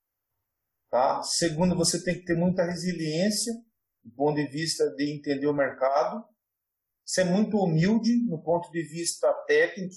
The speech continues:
também. Por mais que você conheça a fundo muita coisa, às vezes a gente tem que se passar como não conhece nada, porque do outro lado tem muitas pessoas que,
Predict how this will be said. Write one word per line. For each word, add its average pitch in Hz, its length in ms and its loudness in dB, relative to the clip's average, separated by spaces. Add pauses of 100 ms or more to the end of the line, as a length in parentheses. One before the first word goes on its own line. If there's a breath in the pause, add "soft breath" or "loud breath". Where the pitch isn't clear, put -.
também. 143 540 0 (720)
Por 139 180 0
mais 151 240 2
que 165 100 -12
você 160 360 0
conheça 151 580 2 (960)
a 131 160 0
fundo 175 480 2
muita 156 280 -2
coisa, 147 440 0
às 131 80 -8
vezes 147 180 0
a 147 40 -6
gente - 260 -14
tem 147 180 -6
que 135 420 -8 (720)
se - 240 -8
passar 143 640 0
como 147 200 -2
não 156 140 -4
conhece 135 540 2
nada, 127 360 2 (600)
porque 139 360 -2
do 135 120 0
outro 147 280 0
lado 139 300 0
tem 143 120 -4
muitas 147 300 -4
pessoas 139 720 -2
que, 127 400 -10